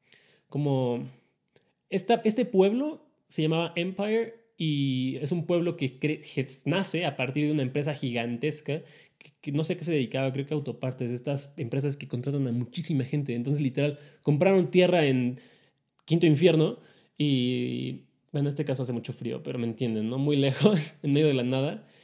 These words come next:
Y, y, pues, empezaron ahí a, a hacer un pueblo para la gente que trabajaba en esta planta.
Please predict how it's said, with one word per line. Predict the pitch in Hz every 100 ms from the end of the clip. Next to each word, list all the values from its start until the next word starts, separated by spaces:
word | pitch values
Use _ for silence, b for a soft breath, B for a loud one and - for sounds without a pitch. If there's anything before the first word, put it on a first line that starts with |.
| b b _
Y, | 151 131 127 120 120 123 120 135 - _ _ _
y, | - 147
pues, | 147
empezaron | 147 156 190 180
ahí | 143 151
a, | 156 139 135 131
a |
hacer | 131 131 190
un | 233 226
pueblo | 349 294 190
para | 160
la | 147 143
gente | 175
que | 156
trabajaba | 139 135 131 156 143
en | 127
esta | 156 156 151
planta. | 170 160 127